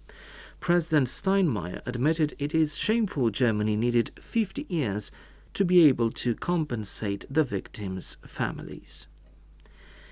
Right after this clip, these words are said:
Romanian swimmers David Popovici and Bianca Costa on Sunday won gold medals at the World Junior Swimming Championships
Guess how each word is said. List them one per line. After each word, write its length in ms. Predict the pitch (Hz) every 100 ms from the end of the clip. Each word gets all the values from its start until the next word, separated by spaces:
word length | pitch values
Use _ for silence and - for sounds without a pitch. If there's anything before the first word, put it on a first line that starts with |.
| - - -
Romanian 400 | 113 131 131 123
swimmers 420 | - 156 151 131
David 360 | 123 147 151 151
Popovici 480 | 170 170 160 160 151
and 160 | 151 135
Bianca 380 | 170 180 160
Costa 400 | - 202 190 -
on 160 | 156 135
Sunday 540 | - 185 185 165 151
won 320 | 135 156 175 160
gold 380 | 143 190 202
medals 460 | 165 156 113 101 123
at 180 | 107 -
the 100 | 98
World 420 | 113 151 185 202
Junior 420 | 156 143 127 120
Swimming 440 | 117 - 92 117 123
Championships 880 | - 175 165 160 151 - 151 -